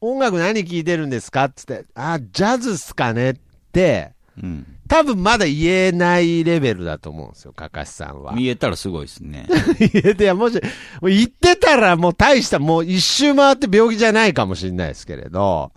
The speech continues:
Speaker 2: うん。
Speaker 1: いや、だから、どれぐらいになったら言えるのかなと思って。
Speaker 2: あー、まあ、そこは難しいとこですけど。
Speaker 1: ジャズ。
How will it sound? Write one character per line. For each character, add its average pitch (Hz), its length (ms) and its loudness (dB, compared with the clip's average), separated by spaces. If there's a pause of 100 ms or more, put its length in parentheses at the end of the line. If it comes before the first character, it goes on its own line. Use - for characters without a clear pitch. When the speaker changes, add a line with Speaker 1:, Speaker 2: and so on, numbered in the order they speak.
Speaker 2:
う - 40 -10
ん。 80 340 -10 (800)
Speaker 1:
い - 60 -6
や、 226 60 0
だ 254 120 4
か 233 80 4
ら、 175 140 4
ど 165 320 2
れ 311 160 4
ぐ 330 220 0
ら 330 280 6
い 320 60 0
に 330 140 0
な 330 160 0
っ - 20 -4
た 170 240 -2
ら 120 100 0
言 104 140 -4
え 117 160 0
る 120 140 -4
の 98 140 -6
か 78 180 -10
な 101 380 -2
と 87 120 -8
思 65 160 -14
っ - 20 -20 (180)
て。 - 260 -16 (440)
Speaker 2:
あ 82 1000 -12
ー、 - 40 -10
ま 101 160 -6
あ、 95 60 -8
そ 98 140 -12
こ - 180 -14
は 190 140 -2
難 190 200 -6 (260)
し - 180 -4
い 131 40 -4
と - 120 -12
こ 87 80 -8
で 78 140 -10
す - 120 -20
け - 140 -18
ど。 50 520 -14 (200)
Speaker 1:
ジ 117 100 -4
ャ 117 160 0
ズ。 80 380 -18